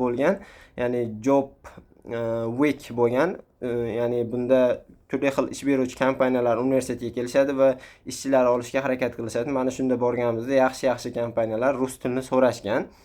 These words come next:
Bu darslarni to'laqonli rus tilida o'tganingizdan, o'tmasangizda, lekin rus tilini bilganingiz sizda rus tili fanlarini yaxshi yopishingizga va G P A ham ta'sir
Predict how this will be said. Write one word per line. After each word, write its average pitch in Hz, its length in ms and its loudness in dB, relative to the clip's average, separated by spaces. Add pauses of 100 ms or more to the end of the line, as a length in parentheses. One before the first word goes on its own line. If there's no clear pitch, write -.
(480)
Bu 131 80 2 (160)
darslarni 156 600 4 (420)
to'laqonli 151 640 4
rus 143 200 -4
tilida 143 260 2 (120)
o'tganingizdan, 135 800 0 (220)
o'tmasangizda, 135 720 0 (100)
lekin 139 300 0
rus 135 180 -4
tilini 135 240 0
bilganingiz 131 580 0
sizda 127 200 -4 (100)
rus 139 180 -4
tili 135 200 0
fanlarini 127 560 0 (420)
yaxshi 127 420 0 (480)
yopishingizga 127 800 0
va 131 60 2 (100)
G 127 140 -2
P - 20 -2 (440)
A 110 100 0
ham 151 240 2
ta'sir 139 260 2